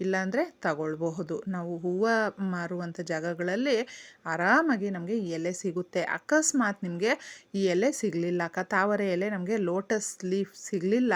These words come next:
ಅಂತ ಹೇಳಿದ್ರೆ ವೀಳ್ಯದೆಲೆಯನ್ನ ತಗೊಳ್ಳಿ. ತುಂಬಾ ಚೆನ್ನಾಗಿರುವಂಥ ಪರಿಹಾರ. ಇದನ್ನ ನಾವು ಮಾಡ್ಕೊಳ್ತಾ ಇರ್ಬೇಕು ಅಂತ ನಮ್ಗೇನೆ ಅನ್ಸುತ್ತೆ, ಅಷ್ಟು ಪಾಸಿಟಿವ್ ವೈಬ್ಸ್ ಅನ್ನೋದಿರುತ್ತೆ.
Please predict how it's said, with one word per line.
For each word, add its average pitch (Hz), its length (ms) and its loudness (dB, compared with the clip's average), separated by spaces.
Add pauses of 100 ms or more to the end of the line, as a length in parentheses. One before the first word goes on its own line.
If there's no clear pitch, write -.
(120)
ಅಂತ 165 280 -4
ಹೇಳಿದ್ರೆ 170 760 -2 (160)
ವೀಳ್ಯದೆಲೆಯನ್ನ 170 960 4
ತಗೊಳ್ಳಿ. 160 540 -2 (360)
ತುಂಬಾ 196 580 4
ಚೆನ್ನಾಗಿರುವಂಥ 208 760 -2
ಪರಿಹಾರ. 165 500 -4 (540)
ಇದನ್ನ 208 480 4
ನಾವು 233 200 0
ಮಾಡ್ಕೊಳ್ತಾ 220 760 2
ಇರ್ಬೇಕು 202 420 2
ಅಂತ 190 200 -6
ನಮ್ಗೇನೆ 208 480 4
ಅನ್ಸುತ್ತೆ, 208 540 0
ಅಷ್ಟು - 500 -4
ಪಾಸಿಟಿವ್ 196 640 0
ವೈಬ್ಸ್ 160 340 -2
ಅನ್ನೋದಿರುತ್ತೆ. 175 1000 -4